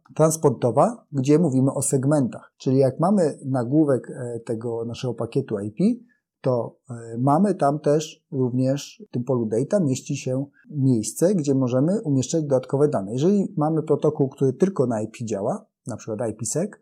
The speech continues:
protokół pięćdziesiąt, to tam mamy po prostu już dane zdefiniowane w ramach tego protokołu, który działa na I P. Ale większość naszych dzisiejszych komunikacji opiera się jednak o dodatkową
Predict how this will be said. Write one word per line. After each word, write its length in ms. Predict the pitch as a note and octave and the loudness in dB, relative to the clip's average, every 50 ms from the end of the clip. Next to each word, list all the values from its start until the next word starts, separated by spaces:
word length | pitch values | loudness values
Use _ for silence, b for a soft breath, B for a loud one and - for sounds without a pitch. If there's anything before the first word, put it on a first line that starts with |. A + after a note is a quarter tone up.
| b b b b b b b b b _ _ | b b b b b b b b b _ _
protokół 420 | - B2+ - - - - - A2+ | -6 -4 -4 -4 -6 -6 -8 -8
pięćdziesiąt, 600 | - B2+ A2+ A2+ A2 G#2+ G2 - D3 E3 G#3 A3 A3 - _ _ _ _ _ _ _ _ | -6 -6 -6 -4 -4 -6 -6 -4 -4 -2 -2 -2 -4 -8 _ _ _ _ _ _ _ _
to 180 | - D#3+ E3 G3 | 2 2 2 2
tam 260 | G3 - D3 B2 B2+ | 2 2 0 2 2
mamy 200 | C3 C3 D3 F#3 | 2 0 0 0
po 100 | G3 F3+ | -2 -2
prostu 320 | F#3+ C3+ B2 - - - | -4 -4 -6 -6 -4 -2
już 140 | F3+ G3 G#3+ | 0 0 2
dane 360 | G#3+ G#3 C3+ A#2+ C3 D#3 E3+ | 2 2 2 2 2 0 0
zdefiniowane 560 | D3+ E3 E3 - - E3 D3+ A#2+ A#2+ B2+ D3 | 0 -2 -4 -4 -2 -4 -2 -2 -2 -2 -2
w 40 | D3 | -2
ramach 240 | C3+ B2+ C3+ D3 C3+ | 0 0 0 -2 -2
tego 220 | - C#3+ C3+ D3 | -2 -2 -2 -2
protokołu, 480 | C#3+ - D3 - C#3 A#2+ - A2+ A#2+ D#3 | -2 -2 -2 -2 -4 -4 -2 -2 -2 -2
który 220 | D#3+ - F3+ D#3+ | -2 -2 -2 -2
działa 200 | A#2+ A#2 G#2+ A2 | -2 -2 -2 -2
na 120 | A2+ B2+ C#3 | -2 -2 -2
I 80 | D#3 | -2
P. 180 | D#3+ D#3+ - A2+ - - _ _ _ _ _ _ _ _ _ _ | -4 -6 -8 -12 -12 -14 _ _ _ _ _ _ _ _ _ _
Ale 200 | - C#3+ C#3 C#3+ | -2 0 2 4
większość 360 | C#3+ F3+ G#3+ G#3+ C#4 B3 - | 6 6 4 4 2 0 0
naszych 280 | G#3 G3+ F#3+ - G3 F3 | 0 0 0 2 0 0
dzisiejszych 580 | E3 E3 - - F3+ E3 - - F3 D#3+ - | 0 0 0 2 2 2 2 2 0 0 0
komunikacji 640 | - - D3+ D3+ D3 C#3 A#2 - A#2+ B2 - - A2+ | -2 0 2 2 2 2 2 0 -2 -2 0 0 0
opiera 380 | F3+ D3+ - D#3+ D#3 D#3+ D#3+ D3+ | 0 2 2 2 2 2 2 0
się 140 | D#3 - D3+ | 0 0 2
jednak 420 | D3 D3 D3 D#3+ D#3+ D#3+ D#3 - | 4 4 4 2 0 -2 -4 -4
o 340 | - C3 C3 C#3 D#3+ D#3 b b b b b b _ - | -2 2 2 2 2 0 b b b b b b _ -2
dodatkową 680 | C3 C#3 C3+ C3 - - F3 E3 C3+ B2+ A#2 A2+ A#2+ | 0 2 2 2 4 6 6 6 6 4 0 0 -2